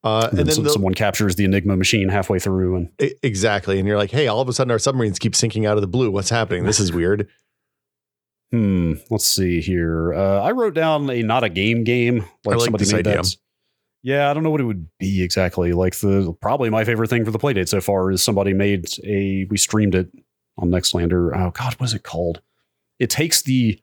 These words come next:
Speaker 2: animation files from Flipnote Studio for the three D S
Speaker 1: Uh-huh.
Speaker 2: and just lets you play them with the crank.
Speaker 1: That's amazing.
Speaker 2: And it's not a game, but it's like an art studio project kind of thing. It's just a player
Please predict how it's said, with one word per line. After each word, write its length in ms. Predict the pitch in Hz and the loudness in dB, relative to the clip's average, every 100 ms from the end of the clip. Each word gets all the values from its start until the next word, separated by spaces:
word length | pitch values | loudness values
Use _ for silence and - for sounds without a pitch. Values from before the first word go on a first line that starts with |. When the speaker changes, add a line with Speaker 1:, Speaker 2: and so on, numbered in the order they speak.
| _ - | _ -4
Speaker 2:
animation 440 | 120 113 120 - | 0 2 2 0
files 440 | 123 120 127 131 127 | 0 2 2 0 -2
from 200 | - 101 | -2 -2
Flipnote 460 | - 220 - 113 101 | 0 -2 0 0 0
Studio 400 | - 107 117 120 | 0 2 2 0
for 160 | 117 | -2
the 80 | 92 | -4
three 160 | - 104 | -2 0
D 100 | 92 | 2
S 300 | 110 - - _ - | 2 -2 -6 _ -2
Speaker 1:
Uh-huh. 140 | 98 | 0
Speaker 2:
and 80 | 95 | 0
just 140 | 90 | 0
lets 160 | 107 95 | 0 -2
you 60 | 92 | -2
play 200 | 107 101 | 0 0
them 140 | 101 | 0
with 120 | 98 | 0
the 60 | 101 | -2
crank. 380 | - 107 117 - _ - | -2 0 -2 -6 _ -2
Speaker 1:
That's 160 | 117 | 0
amazing. 420 | 110 101 90 87 - - _ - | 0 0 0 -4 -6 -14 _ -2
Speaker 2:
And 80 | 113 | 0
it's 80 | |
not 120 | 139 127 | 0 0
a 20 | |
game, 420 | 117 143 104 95 - | 2 2 0 -2 -2
but 100 | 98 | -2
it's 140 | - | 0
like 120 | 98 | 0
an 60 | 98 | 2
art 180 | 110 107 | 2 0
studio 440 | - 98 98 95 | 0 2 2 2
project 560 | - 104 92 92 90 - | 2 2 2 2 0 -2
kind 240 | 95 90 | -2 -2
of 80 | 80 | -2
thing. 340 | - 82 90 | -4 -2 0
It's 120 | 95 - | -2 -2
just 180 | - | -2
a 40 | 98 | -2
player 580 | - 107 127 82 104 | 0 0 2 2 0